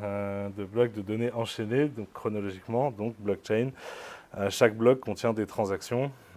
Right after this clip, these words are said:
euh, donc en gros c'est un registre de transactions, euh, dans lequel on vient écrire au même titre, euh, qu'un registre, euh,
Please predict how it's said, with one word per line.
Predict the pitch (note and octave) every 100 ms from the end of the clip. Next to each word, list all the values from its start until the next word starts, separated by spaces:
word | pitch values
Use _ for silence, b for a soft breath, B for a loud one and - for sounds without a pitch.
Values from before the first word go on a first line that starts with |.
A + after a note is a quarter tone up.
| G2
euh, | G2 G2 F#2+
donc | G2 -
en | G2
gros | F#2+ C3
c'est | -
un | A2
registre | G2+ A#2 A2 C#3 - -
de | G2 G2+
transactions, | G2+ A#2+ G#2 - - B2 B2+ B B B B -
euh, | G2+ G2 G2 G2
dans | G2 G2+
lequel | F#2+ A#2+
on | A2
vient | G2+
écrire | G2 - B2+ B2+
au | G2+
même | F#2+ F2
titre, | A#2+ A2+ G#2
euh, | G2+
qu'un | G#2 G2+
registre, | F2+ F2+ F#2+ A2 -
euh, | F#2+ F#2 F#2 F#2